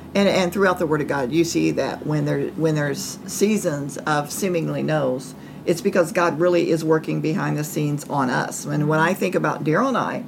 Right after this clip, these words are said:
and the seasons of our life, it wasn't that what God said way back when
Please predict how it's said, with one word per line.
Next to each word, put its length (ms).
and 200
the 60
seasons 460
of 160
our 180
life, 400
it 180
wasn't 400
that 240
what 220
God 280
said 320
way 200
back 320
when 500